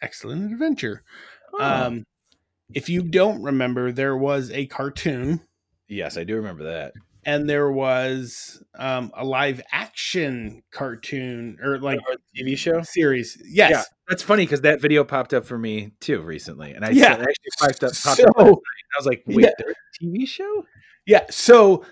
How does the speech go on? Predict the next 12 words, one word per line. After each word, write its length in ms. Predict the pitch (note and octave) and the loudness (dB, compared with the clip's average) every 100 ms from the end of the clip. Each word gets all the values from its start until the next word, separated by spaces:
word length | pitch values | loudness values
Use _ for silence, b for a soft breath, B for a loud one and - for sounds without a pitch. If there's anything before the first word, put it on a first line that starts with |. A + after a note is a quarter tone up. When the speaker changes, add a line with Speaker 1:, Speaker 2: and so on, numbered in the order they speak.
| B | B
Speaker 1:
the 260 | D#3+ F#3 F3 | 2 4 6
live 420 | D#3 D#3 G3+ F#3+ | 6 6 4 4
action 360 | F#3 F#3 - F#3+ | 2 2 -2 -2
cartoon, 880 | F#3+ F#3+ F#3 F#3+ F3 D3 C#3 C#3 - | 0 0 0 2 4 4 2 -2 -2
or 180 | D3 D3+ | 0 0
sorry, 380 | C#3+ E3+ A2+ - | 4 2 2 -4
the 380 | C#3 D3 E3 C#3+ | -8 0 0 2
actual 360 | D#3 - G#3 G3+ | 2 2 2 0
cartoon 460 | F#3+ F3+ - F#3+ E3 | 0 -2 0 -2 0
was 260 | D3 D3+ B2+ | 2 2 2
voiced 640 | C#3+ D#3+ G#3 G3+ F#3+ C#3+ | 0 2 4 2 -4 -4
by 640 | D3+ C#3 C3+ C3 C3 B2+ | 0 4 4 4 0 -4